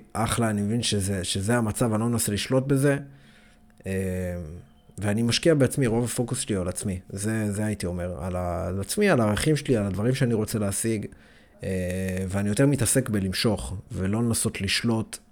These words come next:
או לרדוף כמובן, אה, זאת אומרת, יש לי איזשהו דרך שאני הולך בה, ו-, ואת מצטרפת אליי, זה, זה, אפשר לראות את זה ככה. אה,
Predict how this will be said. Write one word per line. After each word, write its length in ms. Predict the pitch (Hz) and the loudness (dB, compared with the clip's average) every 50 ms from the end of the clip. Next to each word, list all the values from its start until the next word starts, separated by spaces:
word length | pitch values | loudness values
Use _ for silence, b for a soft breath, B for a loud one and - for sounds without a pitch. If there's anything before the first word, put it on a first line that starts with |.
| _ - - | _ -8 -6
או 60 | 92 | -4
לרדוף 460 | 98 98 95 92 101 113 110 101 - - | -4 -4 -2 0 0 0 0 0 -2 -2
כמובן, 520 | 95 92 87 87 87 101 117 123 123 113 - b b b b b b b b b b b b b - - | -4 -4 -4 -4 -2 -2 0 0 0 -2 -6 b b b b b b b b b b b b b -12 -6
אה, 520 | 95 92 90 92 90 90 90 90 87 85 87 80 73 73 71 - - - - - _ - _ _ _ - - - - _ _ - _ _ - | -4 -4 -2 -2 -2 -4 -4 -4 -4 -6 -6 -8 -10 -10 -12 -14 -18 -20 -20 -20 _ -20 _ _ _ -20 -20 -20 -20 _ _ -20 _ _ -8
זאת 80 | - - | -4 -2
אומרת, 380 | 117 127 - 127 120 - - 95 | 0 2 2 2 0 -2 -4 0
יש 280 | 104 139 147 143 - | 2 2 2 4 6
לי 60 | 156 143 | 6 6
איזשהו 200 | 139 139 135 123 | 8 6 6 4
דרך 300 | 120 139 143 147 139 - | 6 6 6 4 4 2
שאני 180 | 156 139 143 | 2 2 4
הולך 260 | 139 143 151 - - | 4 2 2 2 2
בה, 120 | 151 160 147 117 | 4 4 4 4
ו-, 220 | 110 107 104 101 - 104 | 2 0 0 0 -2 -4
ואת 460 | 101 107 104 101 98 101 123 - 135 | -6 -4 -2 -2 0 -2 -2 -2 -4
מצטרפת 520 | 123 - - - - 98 104 104 - - | -4 -4 -2 -2 -2 -2 -2 -2 -2 -2
אליי, 260 | 101 95 90 87 87 | -2 -2 -2 -2 -4
זה, 360 | 82 104 104 101 101 98 95 92 | -4 -4 -2 -2 -2 -2 -2 -2
זה, 160 | 101 101 98 92 85 - - 50 - | -2 -2 -4 -4 -6 -6 -8 -10 -10
אפשר 200 | - - - 101 | -6 -4 -2 -2
לראות 240 | 101 98 101 101 - | -2 -2 -2 -4 -4
את 40 | |
זה 80 | 98 92 | -6 -6
ככה. 300 | - - 85 - - - - B B B B B B B B B B B B B B B B - | 0 2 2 2 2 0 -6 B B B B B B B B B B B B B B B B -6
אה, 480 | - 101 101 104 101 101 101 98 98 | -2 2 2 4 4 2 2 2 0